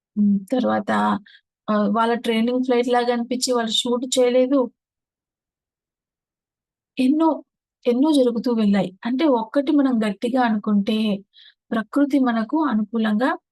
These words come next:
ఆహ్, చూస్తుంది. So,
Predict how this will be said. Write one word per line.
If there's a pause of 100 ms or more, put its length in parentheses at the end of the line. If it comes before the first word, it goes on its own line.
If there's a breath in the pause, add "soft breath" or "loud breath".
(380 loud breath)
ఆహ్,
చూస్తుంది. (3250)
So,